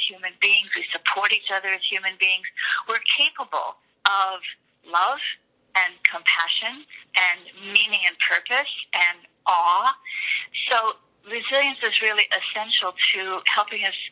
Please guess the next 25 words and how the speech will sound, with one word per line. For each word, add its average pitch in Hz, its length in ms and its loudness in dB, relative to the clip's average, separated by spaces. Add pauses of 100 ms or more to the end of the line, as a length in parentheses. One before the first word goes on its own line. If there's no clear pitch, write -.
(800)
develop 226 420 2
and 202 80 2
manifest 202 560 0
all 208 160 4
of 220 160 0
our 202 80 0
capacities 247 800 -2
as 185 160 -8
human 196 320 -4
beings. 240 320 0 (400)
That 226 240 2
includes 226 920 -2 (420)
persevering. 196 720 2
It 180 80 0
includes 196 1040 -4
overcoming 190 640 0
suffering 180 320 0
and 180 120 -10
tragedy. 180 520 0 (480)
But 208 80 2
it 214 160 4
also 247 480 0
includes 202 640 -6 (480)
learning, 208 720 2
growth, 185 460 2